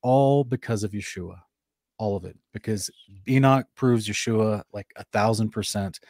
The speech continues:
And this is, to me, this is why, Pastor, I always, um, make the statement on my channel, on my videos, where I say, if we start teaching what the New Testament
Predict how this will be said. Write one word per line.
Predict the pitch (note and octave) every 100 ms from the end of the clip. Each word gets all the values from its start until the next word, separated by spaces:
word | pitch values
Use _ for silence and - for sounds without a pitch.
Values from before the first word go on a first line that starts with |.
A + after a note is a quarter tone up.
| - - _
And | G#2+ G2+ G2 F#2+
this | C#3+ D3
is, | C#3+
to | C3
me, | D#3+ G3
this | C3 C3
is | B2
why, | A#2+ B2 A#2+
Pastor, | - B2+ A#2+ B2
I | A#2+
always, | A#2+ G#2+ - - - - _ - -
um, | A2+ A2 G2+
make | C3+ B2 -
the |
statement | A2+ - B2 A2+
on | G#2
my | G2
channel, | F#2 A#2+ A#2 G#2+
on | G2
my | F#2+
videos, | G2 A2+ A2 G2+
where | G2+ G2+
I |
say, | F#2+ A2+ G#2+ G2 - _ _ _ _
if | A2+ G#2
we | A#2+ F3
start | - D#3+ C3+ A2 _ _ _ _ _ _ _ _ _
teaching | - D#3+ D3+ B2+
what | A#2+ A#2+
the | A#2
New | B2
Testament | B2+ C3 A#2 - A#2+